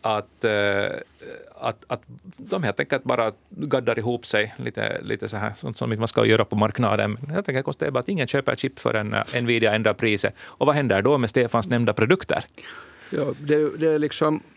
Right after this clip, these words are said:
Speaker 2: och sen är det ännu till så här att må-, många av de här stora datacentrarna som byggs runt omkring för miljarder, jag har sett en siffra på åttahundra miljarder totalt globalt. Ingen vet väl riktigt den här hela, helheten, men, men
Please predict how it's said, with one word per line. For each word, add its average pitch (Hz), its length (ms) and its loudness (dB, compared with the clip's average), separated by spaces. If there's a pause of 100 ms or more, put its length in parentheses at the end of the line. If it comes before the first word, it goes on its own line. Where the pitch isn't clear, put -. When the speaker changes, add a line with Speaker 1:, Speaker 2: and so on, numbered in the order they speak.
(120)
Speaker 2:
och 151 120 2
sen 190 160 4
är 170 100 4
det 156 140 4
ännu 180 160 2
till 185 260 0
så 156 140 0
här 175 220 2
att 131 180 0
må-, 170 220 0
många 170 380 2
av 127 80 2
de 127 120 0
här 143 140 2
stora 160 380 2
datacentrarna 113 920 0
som 123 180 -2
byggs 165 300 0
runt 95 220 -2
omkring 101 360 0
för 120 120 -2
miljarder, 131 460 2
jag 117 80 2
har 117 60 0
sett 127 220 -2
en 120 80 0
siffra 117 320 0
på 120 140 0
åttahundra 110 540 -2
miljarder 104 480 -2
totalt 110 480 -2
globalt. 107 420 -2 (440)
Ingen 120 300 2
vet 117 220 0
väl 117 80 2
riktigt 107 340 -2
den 110 140 0
här 107 120 2
hela, 110 200 4
helheten, 110 640 2
men, 110 220 0
men 110 240 -2